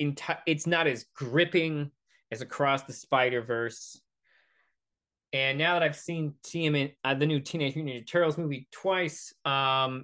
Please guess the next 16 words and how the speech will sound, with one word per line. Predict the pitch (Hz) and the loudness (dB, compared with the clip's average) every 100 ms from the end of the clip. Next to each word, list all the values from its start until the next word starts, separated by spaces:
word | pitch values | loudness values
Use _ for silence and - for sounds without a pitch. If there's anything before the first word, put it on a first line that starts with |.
| _ | _
I'm | 123 151 | -2 0
not | 165 170 - | 2 0 -2
sure | - 165 151 147 | -4 4 4 4
it's, | 147 139 - - - _ _ _ _ _ _ - _ _ - | 2 -2 -6 -16 -18 _ _ _ _ _ _ -20 _ _ -4
I'm | 175 | 0
not | 190 | 2
sure | 202 180 | 4 2
it, | 160 | 2
<sighs> | - - - - - - - - | -10 -14 -14 -16 -18 -20 -20 -8
which | 160 170 | -8 -4
movie | 165 151 135 | -2 0 0
has | 127 - | -2 -6
the | |
better | 101 117 104 | -8 -6 -6
family | - 113 101 95 90 | -8 -8 -8 -12 -16
dynamic. | 90 87 85 | -16 -16 -18